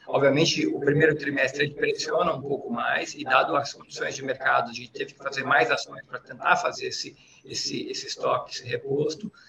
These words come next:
Mas olhando pra frente, dado as perspectivas que a gente tem e o objetivo de crescer, como o Ale falou, double digit, isso volta pra, pros patamares, é, mais diluídos, ajudando também na proporção de uma melhora de margem, é,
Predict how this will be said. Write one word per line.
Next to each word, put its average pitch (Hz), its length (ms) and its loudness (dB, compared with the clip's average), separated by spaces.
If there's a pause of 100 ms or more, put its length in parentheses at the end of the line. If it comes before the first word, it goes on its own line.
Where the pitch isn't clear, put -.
Mas 139 220 4
olhando 165 240 6
pra - 160 -6
frente, 147 360 -2
dado 73 220 2
as 135 60 -4
perspectivas - 640 -10
que - 80 -10
a - 20 -12
gente - 220 -12
tem 123 400 -4 (180)
e 139 80 -8
o 135 60 2
objetivo 127 480 0
de 156 120 -8
crescer, 147 380 0
como 131 240 -2
o 127 40 2
Ale 131 140 2
falou, 127 360 0
double 131 340 -4
digit, 143 500 4 (340)
isso - 260 -2
volta 139 280 4
pra, - 300 -4
pros 143 140 -8
patamares, 127 840 0 (720)
é, 117 340 0 (220)
mais 131 260 6
diluídos, 131 640 4 (100)
ajudando 135 520 0
também 151 260 0
na - 80 -6
proporção - 460 -2
de 131 60 -2
uma 135 120 0
melhora 135 360 2
de 123 100 -2
margem, 127 680 0
é, 120 440 -2